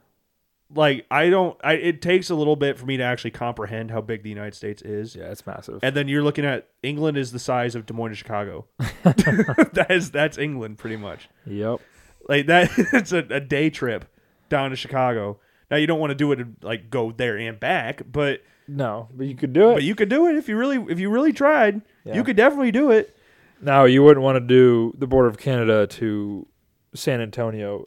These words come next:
Speaker 2: in
Speaker 1: No.
Speaker 2: a day.
Speaker 1: No.
Speaker 2: There and back in a day.
Speaker 1: Yuck. <laughs> No. No, no, no.
Speaker 2: I don't think you physically could
Speaker 1: Do
Speaker 2: drive.
Speaker 1: Sea-, you could do, um,
Speaker 2: You could fly there, but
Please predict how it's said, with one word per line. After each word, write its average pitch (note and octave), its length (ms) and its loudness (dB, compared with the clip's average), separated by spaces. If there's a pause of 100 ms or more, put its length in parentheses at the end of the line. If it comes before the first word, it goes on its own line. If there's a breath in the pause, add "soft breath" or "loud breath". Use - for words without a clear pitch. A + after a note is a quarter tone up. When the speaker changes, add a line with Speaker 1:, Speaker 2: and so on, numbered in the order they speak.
Speaker 2:
in A#2+ 100 -10
Speaker 1:
No. A2 140 -4
Speaker 2:
a - 20 -2
day. A2 480 4 (180)
Speaker 1:
No. - 220 -16
Speaker 2:
There C#3 240 6
and A#2+ 120 0
back G#2+ 260 6
in G#2 80 -8
a G#2 80 -2
day. G#2 260 2
Speaker 1:
Yuck. D3 600 4
<laughs> D#3 40 -6
No. - 240 -4 (380)
No, F#3+ 180 -4
no, - 120 -16
no. A#2+ 180 -12
Speaker 2:
I - 60 0
don't F3+ 100 4
think F#3 140 2
you C#3 120 0 (360)
physically C#3+ 440 4
could B2 340 0
Speaker 1:
Do C#3 120 -2
Speaker 2:
drive. A2+ 420 4
Speaker 1:
Sea-, A2+ 100 -16
you C3 80 -6
could C#3+ 120 -2
do, D3 200 2
um, A2+ 440 -2 (240)
Speaker 2:
You C3+ 80 -16
could B2 160 -8
fly - 300 -4
there, B2 200 4
but A2 140 0